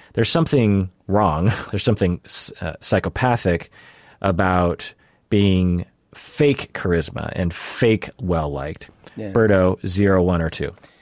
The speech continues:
Speaker 2: Based on what I know, which is admittedly just from documentary and, and a few articles I read,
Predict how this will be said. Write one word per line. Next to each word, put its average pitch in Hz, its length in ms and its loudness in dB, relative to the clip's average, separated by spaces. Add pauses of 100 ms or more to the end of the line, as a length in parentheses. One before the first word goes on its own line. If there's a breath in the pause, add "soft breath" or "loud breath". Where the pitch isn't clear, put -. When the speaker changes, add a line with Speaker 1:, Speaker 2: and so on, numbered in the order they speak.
(340 soft breath)
Speaker 2:
Based 196 260 2
on 233 140 4
what 190 120 6
I 143 100 4
know, 127 180 6
which 127 240 -2
is - 160 -12 (480)
admittedly 135 400 4
just 123 220 -2
from 120 180 -2
documentary 107 640 0
and, 101 200 -4
and 104 100 -4
a 101 60 -4
few 107 280 -4 (300)
articles 117 380 0
I 143 80 2
read, 160 280 2